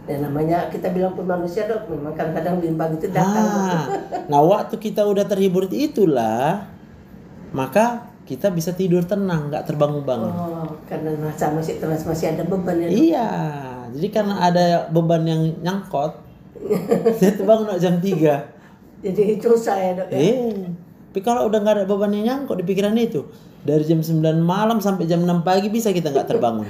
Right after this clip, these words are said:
Speaker 1: <laughs> Iya, iya, ya, Dok. Memang karena
Speaker 2: Saking
Speaker 1: ada,
Speaker 2: enaknya.
Speaker 1: iya, karena
Speaker 2: Ya.
Speaker 1: ada berapa hari
Speaker 2: Jadi
Speaker 1: lagi.
Speaker 2: nggak apa-apa. Kalau, kalau kita stres sebentar,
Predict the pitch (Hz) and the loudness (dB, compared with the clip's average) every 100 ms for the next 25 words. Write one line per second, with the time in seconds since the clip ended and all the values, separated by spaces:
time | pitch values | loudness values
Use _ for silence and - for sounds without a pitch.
0 | - 180 160 151 151 151 151 143 147 156 | -10 -8 -6 -4 -6 -6 -8 -8 -6 -2
1 | 170 175 165 156 139 151 143 139 - 113 | -2 -2 0 0 2 0 0 0 -2 -4
2 | 104 170 165 156 160 156 254 311 - 208 | -6 -6 -6 -6 -6 -4 -2 -4 -6 -10
3 | - 131 - 143 - 113 170 196 - - | -12 -10 -8 -6 0 2 2 0 -8 -14
4 | - 131 131 - - - 120 104 - - | -12 -4 -2 0 -2 -2 -2 -2 -8 -4
5 | 156 156 - - - - - - 156 151 | 2 2 0 -10 -16 -18 -18 -2 0 2
6 | - 160 156 156 139 - - - - 165 | 0 -4 0 -2 -2 -10 -16 -6 0 0
7 | 151 - 151 151 151 160 156 151 151 - | 0 -4 -2 -2 0 2 2 2 -2 -6